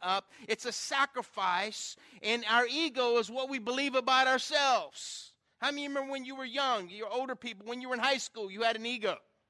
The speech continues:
You had a reputation to live up to.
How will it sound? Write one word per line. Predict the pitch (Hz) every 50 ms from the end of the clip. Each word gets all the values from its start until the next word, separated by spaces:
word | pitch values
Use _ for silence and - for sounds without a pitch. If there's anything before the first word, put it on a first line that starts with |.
| _ _ _ _ _ _ _ _ _ _ _ _ _ _ _ _ _ _ _
You | - 190 262
had | 269 240
a | 208
reputation | 196 277 262 - 240 233 - - 294 285 285 240 - - - 226 170 127 110 _ _ _ _ _ _ -
to | 262 247
live | 247 254 247 233
up | 233 247 247 240 - -
to. | 226 196